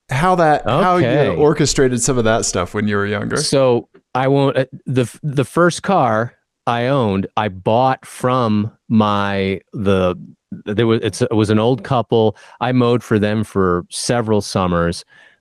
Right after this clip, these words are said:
Speaker 2: The old man got, uh, Parkinson's
Speaker 1: Aw.
Speaker 2: and could not drive anymore. Um, and he had a, I forget exactly what year now. It was a seventy-one or a seventy-two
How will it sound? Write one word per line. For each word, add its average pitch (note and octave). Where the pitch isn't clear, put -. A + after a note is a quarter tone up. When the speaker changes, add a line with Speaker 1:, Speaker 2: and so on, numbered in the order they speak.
Speaker 2:
The G2+
old B2
man A#2
got, F#2+
uh, F2
Parkinson's G2+
Speaker 1:
Aw. F2+
Speaker 2:
and F#2
could C3+
not G#2+
drive G#2+
anymore. E2
Um, F2+
and G#2
he A2+
had G#2+
a, F2+
I G2+
forget C3
exactly G2+
what F2+
year F2
now. E2+
It F#2
was G#2+
a A#2+
seventy-one D#3+
or A#2
a G2+
seventy-two G#2+